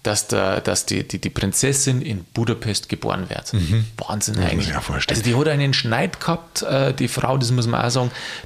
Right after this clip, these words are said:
Speaker 1: Die ist natürlich voll auf die Barrikaden irgendwann dann gegangen. Wie du sagst, wo es dann von den ersten Reisen zurückgekommen ist. Und dann ist die auf einmal selbstbewusster geworden. Dann hat sie auf einmal gefordert. Und dann hat die nur noch mal Kontra gegen den Hof gearbeitet.
Speaker 2: Ja,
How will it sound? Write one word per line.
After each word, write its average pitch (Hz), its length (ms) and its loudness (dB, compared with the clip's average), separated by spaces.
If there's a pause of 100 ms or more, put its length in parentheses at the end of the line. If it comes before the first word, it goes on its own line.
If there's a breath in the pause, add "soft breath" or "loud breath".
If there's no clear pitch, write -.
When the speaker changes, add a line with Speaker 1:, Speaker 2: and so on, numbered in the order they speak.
Speaker 1:
Die 131 60 4
ist 131 80 4
natürlich 143 420 2
voll - 280 2
auf - 120 0
die - 80 -4
Barrikaden 120 560 2
irgendwann 98 400 2
dann 95 120 2
gegangen. 98 280 2
Wie 120 80 2
du 131 100 4
sagst, 147 380 0 (320 loud breath)
wo 123 80 4
es 123 100 0
dann 120 140 2
von 123 180 2
den 117 80 4
ersten 127 300 2
Reisen 127 320 2
zurückgekommen 123 500 0
ist. 90 240 0 (240 loud breath)
Und 107 140 2
dann 120 80 4
ist 131 160 2
die 131 60 4
auf 117 120 0
einmal 123 160 4
selbstbewusster 123 800 2
geworden. 90 240 2 (320 loud breath)
Dann 107 140 2
hat 131 100 2
sie 147 80 2
auf 127 80 0
einmal 127 200 2
gefordert. 127 460 2 (300 loud breath)
Und - 300 0
dann 156 280 2 (120)
hat 135 340 0 (140)
die 117 100 4
nur 123 280 6
noch 165 100 4
mal 139 400 2
Kontra 123 400 2
gegen 113 280 0
den 101 200 2
Hof 98 260 -2
gearbeitet. - 520 -2 (120)
Speaker 2:
Ja, 110 180 2